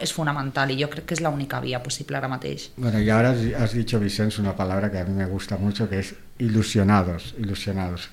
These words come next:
Speaker 2: Claro, ¿qué, qué hace falta para levantarse cada día? Ilusión, ¿no? ¿Qué hace falta para seguir en tu negocio? Ilusión.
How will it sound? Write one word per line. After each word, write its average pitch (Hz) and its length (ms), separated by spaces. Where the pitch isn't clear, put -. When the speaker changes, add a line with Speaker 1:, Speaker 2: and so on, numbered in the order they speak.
Speaker 2:
Claro, 110 280
¿qué, 120 400
qué 151 60
hace 151 160
falta 113 320
para 98 160
levantarse 98 420
cada 98 200
día? 95 180
Ilusión, 98 680
¿no? 117 160
¿Qué 143 100
hace 147 120
falta 113 340
para 98 280
seguir 104 360
en 104 120
tu 104 120
negocio? 101 440
Ilusión. 107 680